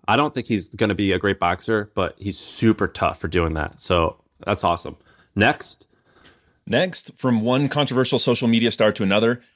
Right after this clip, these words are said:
Speaker 2: Andrew Tate and his brother Tristan are being detained for a third thirty-day sentence in Romania. Uh, of course, they're charged with human trafficking. They claim that there is no evidence, and they still haven't had a trial. Uh,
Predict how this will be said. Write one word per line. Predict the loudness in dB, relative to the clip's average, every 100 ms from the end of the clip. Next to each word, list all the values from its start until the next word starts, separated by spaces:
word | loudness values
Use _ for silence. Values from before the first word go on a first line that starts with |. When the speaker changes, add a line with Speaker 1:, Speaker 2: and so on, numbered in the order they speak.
| _ -4
Speaker 2:
Andrew | 0 2 2
Tate | 0 0 0 -2 -8
and | -2 0
his | 0
brother | 0 0 -2
Tristan | -4 -4 -2 -4
are | -2 0
being | 0 0
detained | -4 -2 -2 -4 _ _
for | -2 0
a | 0
third | 0 2 4 2 0 -6 _
thirty-day | -4 0 2 0 0 -2
sentence | -4 -2 -2 -2 -4 -6 -10
in | -6 -4
Romania. | -2 -2 -2 -2 -4 -8 _ _ _ _ -8
Uh, | -6 -6
of | -4
course, | -2 -2 -4 -10
they're | -6 -6
charged | 0 0 0
with | -4
human | -4 -2 -2
trafficking. | 0 0 0 -2 -4 -4 -8 _ _
They | -2 0
claim | 0 0
that | 2
there | 2
is | 2
no | 2 2
evidence, | 2 2 0 -2 -4
and | -8
they | -6
still | -4 -4
haven't | -2 -4 -4
had | -6
a | -6
trial. | -4 -2 -2 -4 -10 _ _ _ _ -2
Uh, | 2 2 0